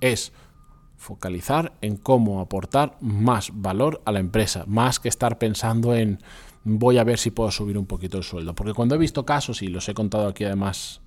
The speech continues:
eh, este sí hace más tiempo, pero lo conté, no recuerdo ahora el número del episodio, a ver si lo puedo encontrar, cuando conté el caso de una persona que estaba más focalizada en subir el sueldo que en otra cosa,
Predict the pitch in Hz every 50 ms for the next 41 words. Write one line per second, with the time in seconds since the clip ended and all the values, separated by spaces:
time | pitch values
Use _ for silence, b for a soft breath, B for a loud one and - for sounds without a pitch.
0 | - 104 101 95 92 90 98 - - 107 - 107 - - 101 104 98 95 98 -
1 | - 117 101 101 92 95 92 90 87 85 92 87 85 - 110 107 101 101 98 104
2 | 98 104 101 101 101 101 98 101 104 101 98 98 92 - 92 - 107 98 92 92
3 | - - 117 101 101 104 101 98 101 98 95 107 117 131 - B B B B B
4 | B B B B - 107 110 107 98 - - 107 104 98 98 123 127 120 - 135
5 | 120 123 127 123 123 123 113 123 120 - - 135 127 117 101 104 101 - 120 120
6 | 120 120 - - 123 123 123 117 110 123 117 113 101 - - 98 113 120 120 113
7 | - - 127 127 117 107 101 90 98 92 101 107 104 113 107 - 113 113 - 131
8 | 135 151